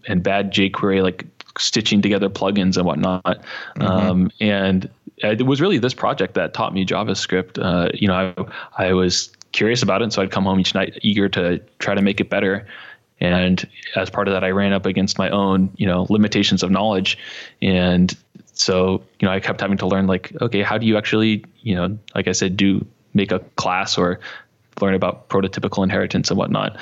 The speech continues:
Speaker 1: And so I wrote it all in jQuery at first. Uh, you know, it was very primitive at that point. It didn't do very much. Um, and then pretty quickly I realized that this wasn't really the right, the right way to go about it. And so I rewrote it all in just, uh,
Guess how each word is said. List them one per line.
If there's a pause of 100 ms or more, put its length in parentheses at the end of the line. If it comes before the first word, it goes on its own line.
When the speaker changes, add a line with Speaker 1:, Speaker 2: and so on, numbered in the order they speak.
(200)
Speaker 1:
And
so
I
wrote
it
all
in
jQuery
at
first.
Uh, (200)
you
know,
it
was
very
primitive
at
that
point.
It
didn't
do
very
much. (440)
Um,
and
then (120)
pretty
quickly
I
realized
that (600)
this (160)
wasn't
really
the
right, (360)
the
right
way
to
go
about
it. (460)
And
so
I (880)
rewrote
it
all
in
just,
uh,